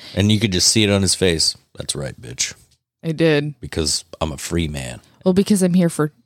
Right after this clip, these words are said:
Speaker 2: you.
Speaker 1: Yeah. "And even
Speaker 2: There's
Speaker 1: though you drug me here against my will, under duress, I did this to spite you."
Speaker 2: That's definitely something you were honest about in the beginning, is you don't like social things. And I was like, "But I'm a social person. You're gonna come with me. Everybody, this is Seth.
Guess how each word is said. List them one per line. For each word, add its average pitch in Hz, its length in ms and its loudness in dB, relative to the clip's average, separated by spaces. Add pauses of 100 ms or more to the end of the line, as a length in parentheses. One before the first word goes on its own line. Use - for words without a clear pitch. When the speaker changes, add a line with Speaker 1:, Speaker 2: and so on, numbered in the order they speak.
(100)
Speaker 2:
you. 135 320 -4 (120)
Speaker 1:
Yeah. 82 220 -2 (160)
"And 80 100 -6
even 80 80 -2
Speaker 2:
There's 85 220 2
Speaker 1:
though 85 80 4
you 85 160 2
drug 73 400 -4
me 87 160 0
here 98 360 2 (160)
against - 340 -2
my 78 120 0
will, 78 380 -2 (400)
under 80 180 -2
duress, 76 760 -4 (920)
I 82 100 -2
did 71 340 -8
this - 340 -2 (460)
to - 80 -10
spite - 440 -8
you." - 80 -20 (280)
Speaker 2:
That's 202 260 0
definitely 185 300 2
something 165 380 -2
you 160 100 -2
were 151 140 -4
honest 156 280 -4
about 175 220 -2
in 160 40 -4
the 156 40 -2
beginning, 160 360 -4
is 165 180 -10
you 160 80 -4
don't 151 220 0
like 165 200 -2
social 175 400 0
things. 170 440 0
And 175 80 -8
I 165 40 -6
was 156 180 -8
like, 156 160 -10
"But 302 100 2
I'm 311 160 0
a 196 40 2
social 294 340 0
person. 226 400 0
You're 302 180 2
gonna 240 160 0
come 277 200 -2
with 277 180 -4
me. 202 320 -4
Everybody, 277 440 -4
this - 220 -2
is 247 120 -2
Seth. 320 280 0